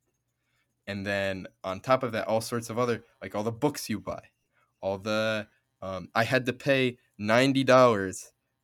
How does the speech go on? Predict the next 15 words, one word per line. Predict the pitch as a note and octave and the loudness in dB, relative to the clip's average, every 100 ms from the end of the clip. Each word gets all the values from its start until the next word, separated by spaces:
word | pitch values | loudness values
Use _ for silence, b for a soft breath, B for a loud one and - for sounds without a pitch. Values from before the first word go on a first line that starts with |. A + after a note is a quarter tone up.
| - | -6
to | A#2 G#2+ G#2 - _ _ - - | -2 0 -2 -6 _ _ -20 -6
be | A#2 B2+ C3 | 2 6 6
able | A#2 A2+ | 4 -2
to | A2+ | -4
do | G#2+ A#2 | -2 0
my | G#2 F#2+ | 0 -2
physics | - A2+ G2 - | -4 -6 -6 -10
homework. | G2 F#2 - - _ _ - | -10 -10 -14 -20 _ _ -12
Like, | - | -2
I | G#2 | 0
had | G2+ A2+ | 0 -2
to | A2+ | -4
pay | - G#2 | -4 -2
ninety | G#2+ B2+ C#3+ | 0 0 2
dollars | C3 B2 A2 G#2+ G#2+ - | 4 2 2 -4 -8 -14